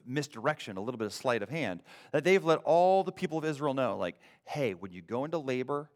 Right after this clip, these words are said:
wait for about fifteen hours and give us a call. We'll come by, the baby will be healthy, be born, and we'll make sure the baby's safe." Or maybe don't call a unionized midwife. Just, you know, call the neighborhood expert.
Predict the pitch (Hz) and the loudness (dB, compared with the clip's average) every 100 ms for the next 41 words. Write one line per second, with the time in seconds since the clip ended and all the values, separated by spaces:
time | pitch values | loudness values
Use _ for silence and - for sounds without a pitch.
0 | _ _ _ _ 92 95 107 175 190 190 | _ _ _ _ -10 -2 0 0 0 -2
1 | 160 135 - 147 - 139 117 110 107 92 | 2 0 0 -6 -4 -6 -2 0 -2 -4
2 | 90 95 92 - 95 78 69 _ _ _ | -8 -8 -10 -6 -4 -4 -8 _ _ _
3 | _ _ _ 113 185 214 240 202 165 147 | _ _ _ 2 2 6 2 4 4 4
4 | 143 139 143 104 101 127 110 101 160 185 | 4 2 0 -2 0 0 0 -2 4 4
5 | 190 180 143 117 156 165 156 156 151 127 | 4 0 -2 -2 2 4 4 4 0 -2
6 | 117 135 143 - 135 110 107 98 95 85 | 0 0 0 -2 -6 -4 -2 -2 -6 -8
7 | 71 - _ _ _ _ _ _ _ _ | -10 -16 _ _ _ _ _ _ _ _
8 | _ _ _ _ _ _ _ _ _ _ | _ _ _ _ _ _ _ _ _ _
9 | _ _ 123 123 117 - 120 131 123 123 | _ _ 0 2 0 -6 -4 -2 -2 -4
10 | 127 110 98 117 127 127 131 - _ 120 | -2 -2 -2 -8 -6 -6 -8 -16 _ -10
11 | 120 123 131 _ _ _ _ _ _ _ | -8 -8 -10 _ _ _ _ _ _ _
12 | - 113 113 107 113 _ _ _ _ _ | -18 -10 -8 -8 -10 _ _ _ _ _
13 | _ - 139 117 117 123 117 120 104 - | _ 0 2 2 0 0 0 0 0 -4
14 | 127 123 | -4 -4